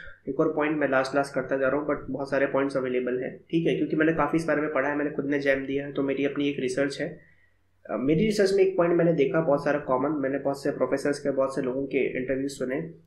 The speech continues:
उनका एक common point है कि अगर आपने अपनी एमएससी में अच्छा perform किया है, college के प्रोफेसर्स की नज़र में आप हैं, तो foreign से अगर आपको abroad पढ़ने की इच्छा है,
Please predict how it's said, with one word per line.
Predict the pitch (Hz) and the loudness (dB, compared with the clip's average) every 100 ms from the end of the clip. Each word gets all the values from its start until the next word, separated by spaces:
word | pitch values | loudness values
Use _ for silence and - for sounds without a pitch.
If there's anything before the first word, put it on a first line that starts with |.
| - | -4
उनका | 160 220 | 0 0
एक | - | 0
common | 165 170 170 | 2 2 2
point | 165 160 | 0 2
है | 165 | 0
कि | 170 | 0
अगर | 170 | 2
आपने | 160 170 | 2 2
अपनी | 160 185 127 | -2 -2 -4
एमएससी | 131 139 - - 185 | -4 -4 -6 -6 -2
में | 175 | 0
अच्छा | 165 - - | -2 -2 -2
perform | 160 - 139 139 | -2 -2 -2 -2
किया | 127 123 | 0 2
है, | 123 - - - _ - - | 2 -4 -10 -20 _ -20 2
college | 139 160 | 4 4
के | 165 | 2
प्रोफेसर्स | 175 151 156 151 170 165 - - | 2 2 -2 -2 0 0 -2 -4
की | - | 0
नज़र | 139 143 | 2 2
में | 151 151 | 0 0
आप | 147 - | -2 -4
हैं, | 135 127 - _ _ 196 | -8 -8 -12 _ _ -2
तो | |
foreign | 190 - - 156 170 190 185 | 0 -4 2 6 8 10 8
से | - | 6
अगर | 135 143 | 2 2
आपको | 143 165 | 2 2
abroad | 131 143 160 160 | 2 2 2 2
पढ़ने | 147 151 | 2 0
की | 151 | -2
इच्छा | 139 - 139 | -6 -6 -10
है, | 131 127 - | -8 -10 -12